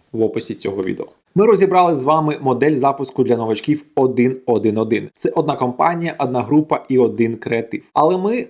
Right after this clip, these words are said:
будемо запускати по моделі один три три. Одна компанія, три групи оголошень і три оголошення. Крок п'ятий. Тестуємо схему запуску один три три. Ми дублюємо наше оголошення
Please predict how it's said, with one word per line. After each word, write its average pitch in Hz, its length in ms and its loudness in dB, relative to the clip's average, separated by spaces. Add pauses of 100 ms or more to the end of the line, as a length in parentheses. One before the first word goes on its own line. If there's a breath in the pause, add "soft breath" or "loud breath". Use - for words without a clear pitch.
будемо 190 340 2
запускати 175 520 -4
по 147 140 -2
моделі 151 440 0
один 139 380 0
три 127 180 0
три. 120 340 -4 (140)
Одна 147 200 0
компанія, 180 540 -2 (120)
три 185 140 4
групи 151 280 -2
оголошень 160 460 -2
і 151 100 0
три 151 340 0
оголошення. 127 560 -2 (160)
Крок 175 260 0
п'ятий. 202 300 0
Тестуємо 175 640 0
схему 170 440 -2
запуску 147 580 -4
один 110 300 0
три 110 140 -2
три. 113 300 -4 (240)
Ми 262 380 0
дублюємо 165 580 2
наше 143 320 0
оголошення 127 640 0